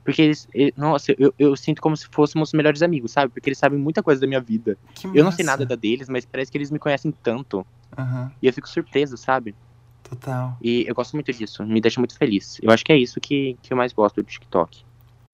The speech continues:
Speaker 1: Essa comunidade que eu consegui criar.
Speaker 2: Que massa, velho. Que, ai, meu Deus do céu. Isso deve ser demais mesmo. E além, assim, das artes plásticas, tu tens alguma outra ocupação, alguma vontade?
Speaker 1: Olha, é,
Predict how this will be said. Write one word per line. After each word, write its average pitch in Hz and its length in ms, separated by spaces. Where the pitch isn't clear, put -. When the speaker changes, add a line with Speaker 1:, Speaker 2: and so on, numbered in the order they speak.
Speaker 1:
Essa - 200
comunidade 110 720
que - 80
eu 98 40
consegui 107 320
criar. 98 360
Speaker 2:
Que 107 140
massa, 156 640
velho. 113 540
Que, 233 680
ai, 190 280
meu 185 200
Deus 175 420
do 175 80
céu. 135 760
Isso 143 360
deve 165 300
ser 180 240
demais 156 680
mesmo. 123 600
E 175 240
além, 180 340
assim, 175 340
das 131 640
artes 123 340
plásticas, 120 760
tu 143 100
tens 160 460
alguma 143 300
outra 131 200
ocupação, 143 760
alguma 123 280
vontade? 135 1080
Speaker 1:
Olha, 120 460
é, 117 380